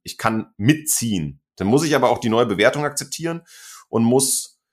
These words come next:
muss, äh, z-, die neue Bewertung, äh, mittragen, muss de-, entsprechend auch nochmal Geld investieren. Und dann darf ich aber so viel Geld neu investieren immer, das ist mein Vorrecht, dass ich auf meine alten Prozente wieder komme. So, ja, aber das ist Pay-to-Play, das heißt, das gibt's nicht umsonst.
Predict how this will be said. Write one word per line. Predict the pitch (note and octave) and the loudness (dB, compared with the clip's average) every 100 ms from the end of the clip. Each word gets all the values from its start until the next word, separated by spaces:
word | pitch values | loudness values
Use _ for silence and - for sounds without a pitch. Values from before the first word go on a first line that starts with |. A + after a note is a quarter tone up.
| _ | _
muss, | - C3 - - | -2 0 0 -2
äh, | - G#2 | 0 -2
z-, | G#2+ - - | -2 -6 -8
die | G2 | -2
neue | G2+ G#2+ | 2 2
Bewertung, | G2 F#2+ G2 A#2 A2+ A2 - | 2 2 2 0 -4 -6 -4
äh, | G2 F#2 F2 D#2+ | -2 -2 -2 -4
mittragen, | G#2+ C3+ - A#2 A#2+ | -4 -4 0 0 0
muss | A#2 A2 - - - | -2 -4 -8 -14 -12
de-, | B1+ | -10
entsprechend | F#2 - F#2 - | -10 -8 -4 0
auch | A2 | 0
nochmal | B2 A2+ G2 | 2 0 2
Geld | G#2+ G#2+ | 4 2
investieren. | G#2+ F2+ - - G3+ | 0 -4 -4 0 0
Und | E3 | 2
dann | |
darf | A#2 C3 | 4 2
ich | C3+ | 2
aber | A2 | 0
so | F#2 C#3+ | 0 -2
viel | C#3+ | -2
Geld | A#2 A#2 A#2 | 2 2 2
neu | G#2+ B2 | 2 0
investieren | A#2 A2 - C3+ B2+ | 0 -4 -4 -2 0
immer, | C3 C3 B2+ B2+ _ - | 2 2 2 -2 _ -14
das | G2 | -8
ist | F#2+ | -6
mein | E2 | -6
Vorrecht, | - C#3 D3 C#3 C#3 - _ _ - | -2 0 2 0 -2 -6 _ _ 2
dass | A#2 - | 2 2
ich | A2+ - - _ | -4 -8 -14 _
auf | G#2 G#2+ - - - | 2 2 0 -16 -2
meine | F#2+ F#2+ | 2 4
alten | F#2 G2 | 2 0
Prozente | - F2+ F2 E2 | -10 -6 -6 -6
wieder | D#2+ D2 | -6 -6
komme. | - C#2 - _ _ _ _ _ _ | -6 -12 -14 _ _ _ _ _ _
So, | - D#2+ - - | -16 -16 -12 0
ja, | |
aber | C#3 D3 | 2 2
das | A#2 | 0
ist | - | -6
Pay-to-Play, | - G#2 - C#3 E3 | -6 -6 -2 -2 -2
das | B2+ | -2
heißt, | A#2 | -4
das | G#2 | -6
gibt's | - - | -10 -10
nicht | G#2 | -8
umsonst. | G2 D#2+ - - | -8 -8 -10 -12